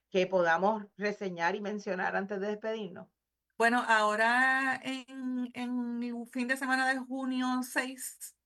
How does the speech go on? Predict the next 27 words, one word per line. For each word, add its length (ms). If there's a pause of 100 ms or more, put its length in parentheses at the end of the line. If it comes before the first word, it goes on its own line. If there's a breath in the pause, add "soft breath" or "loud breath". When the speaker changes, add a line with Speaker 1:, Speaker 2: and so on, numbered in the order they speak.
(120)
Speaker 1:
Ujú. 200
Speaker 2:
el 100
Colegio 320
de 60
Arquitectos 400
va 40
a 40
tener 200
su, 760
su 100
convención 520
anual 680
en 1080
El 240
Conquistador, 560
en 240
el 140
Hotel 200
Conquistador, 540
y 80
nosotros 300
vamos 200
a 60
tener 220
una 160
mesa 320
allí 400